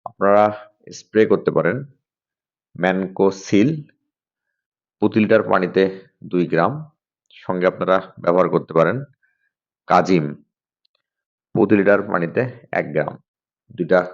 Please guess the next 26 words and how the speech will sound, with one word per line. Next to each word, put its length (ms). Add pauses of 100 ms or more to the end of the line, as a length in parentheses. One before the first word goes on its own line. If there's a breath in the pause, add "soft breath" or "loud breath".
(100)
কম্বাইন্ড 460
আকারে 320 (300)
যদি 240
আপনারা 240 (920)
ব্যবহার 320
করেন 280 (420)
মাঝে 240
মাঝে, 240 (260)
তাহলে 260
আপনার 300 (240)
রোগটা 340 (160)
ছড়াবে 360
না, 120 (720)
আর 140
রোগটা 280 (180)
সহজে 340
আপনার 240 (100)
অন্যান্য 320 (380)
গাছে 280 (280)
দেখা 280 (160)
দিবে 180
না। 100 (1800)
আমি 200
যে 120
জমিটিতে 400
রয়েছি, 360